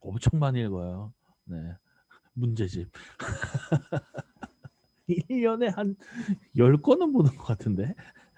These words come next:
매년 문제집을. 아, 후,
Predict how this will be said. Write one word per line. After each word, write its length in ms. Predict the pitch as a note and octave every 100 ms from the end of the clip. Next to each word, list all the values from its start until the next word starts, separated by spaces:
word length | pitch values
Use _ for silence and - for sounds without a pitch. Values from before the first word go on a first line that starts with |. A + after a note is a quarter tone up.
| -
매년 640 | A#2+ G2+ A2 A#2+ F#2+ C3+ - _ -
문제집을. 640 | C3 B2 A#2+ A2 F#2+ G#2 C3 - - - -
아, 540 | A#2+ B2+ C3+ C3 G#2+ - - - - - - - - _ _ _
후, 500 | - - - - -